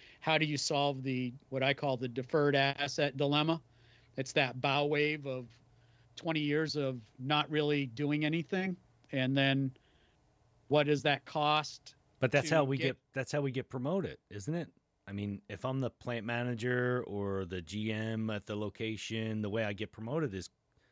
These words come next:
Speaker 2: reduce my cost the two years I'm leading there, and then I wash my hands of it, and it's somebody else's problem.
Speaker 1: I, I always joke,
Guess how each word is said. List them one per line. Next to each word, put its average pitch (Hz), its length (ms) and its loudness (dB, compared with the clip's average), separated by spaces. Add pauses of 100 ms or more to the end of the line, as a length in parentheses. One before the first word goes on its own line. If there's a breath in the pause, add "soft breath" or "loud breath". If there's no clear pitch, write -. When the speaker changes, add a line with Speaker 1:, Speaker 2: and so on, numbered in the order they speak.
(160)
Speaker 2:
reduce 104 360 -6
my 107 100 -6
cost 139 440 -6
the 98 100 -14
two 120 200 -10
years 110 320 -4
I'm 98 460 -6
leading 143 400 -4
there, 82 360 -10 (420 soft breath)
and 104 120 -4
then 107 120 -2
I 110 80 -2
wash 117 260 0
my 117 120 -2
hands 131 280 -4
of 110 80 -4
it, 110 120 0
and 92 100 -12
it's - 80 -10
somebody 120 240 0
else's 143 320 -2
problem. 82 400 -14 (920)
Speaker 1:
I, 160 160 -6
I 165 120 -2
always 180 340 -2
joke, 175 380 -6